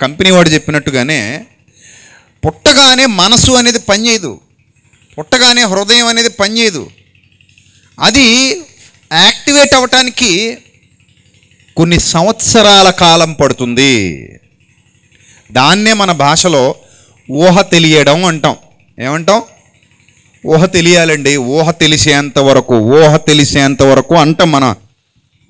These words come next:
వాడుక భాషలో. అంటే ఆ, ఇప్పుడు ఆ బాబు పుట్టినరోజు చేసుకుంటున్న ఈ బాబుకి ఇక్కడ ఏం జరుగుతుందో కూడా తెలీదు. మీరు నమ్మాలి ఈ సత్యాన్ని.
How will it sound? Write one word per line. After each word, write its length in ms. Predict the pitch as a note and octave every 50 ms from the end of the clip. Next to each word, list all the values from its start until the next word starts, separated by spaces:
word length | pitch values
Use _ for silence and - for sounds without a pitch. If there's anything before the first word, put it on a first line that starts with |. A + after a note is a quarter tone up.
| _ -
వాడుక 340 | A#2+ D3 F3 G#3+ A3+ A3 A3
భాషలో. 480 | F3 F3 E3+ D#3 - C#3 A2 F2+ - - - _ _ _ _ _ _ _ _ _ _ _ _ _ _ _ _ _ -
అంటే 180 | D#3+ F3+ B3 B3
ఆ, 360 | A3+ - E3 E3+ F3 E3+ D#3+
ఇప్పుడు 280 | F3 F3+ - G3 F3+
ఆ 40 | E3+
బాబు 380 | D#3 C#3+ D3+ E3 G3+ B3 B3+ B3
పుట్టినరోజు 540 | F#3 G3+ G3+ F#3 - A#3+ A#3+ B3+ B3 - A#3+
చేసుకుంటున్న 400 | A3+ - - A#3 A3 A3+ A3 A3
ఈ 60 | G#3+
బాబుకి 720 | F3 F3+ F#3 G#3 A#3 A#3 G#3 - F#3 E3 G3+ B3 E4+ F4 - - - _ _ _ _ _ _ _ _ _ _ _ _ _ _ _ _ _ _ _ _ _ -
ఇక్కడ 180 | D#3 - F3+ E3
ఏం 180 | F3 G#3+ A3+
జరుగుతుందో 460 | G#3 A3+ A#3 A3+ A#3+ G#3 A#3+ A#3+ B3
కూడా 140 | A3+ A3+ G#3+
తెలీదు. 320 | G3 F#3+ F3 C#3+ G#2+ G2+ - _ _ _ -
మీరు 120 | D#3 E3
నమ్మాలి 380 | E3 D#3 D#3 F3 G3 G3+ G3 F3+
ఈ 40 | E3
సత్యాన్ని. 520 | C#3 D3 C3 - E3 D#3+ C3+ G#2+ F#2 D2+